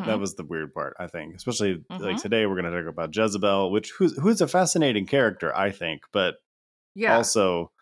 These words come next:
Speaker 2: w-, why did I need to know about this? Y-, you know?
Speaker 1: <laughs> Right.
Speaker 2: Um, yeah.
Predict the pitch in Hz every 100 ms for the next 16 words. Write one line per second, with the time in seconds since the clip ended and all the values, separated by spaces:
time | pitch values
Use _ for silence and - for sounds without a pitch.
0 | _ - - - 107 - 113 113 113 117
1 | 107 95 98 95 85 85 82 78 - 85
2 | 82 69 - _ _ 90 85 76 - -
3 | - _ _ - - - 110 - 113 101
4 | 82 82 214 214 254 - - _ - _
5 | - - 80 78 76 76 _ _ _ 104
6 | 90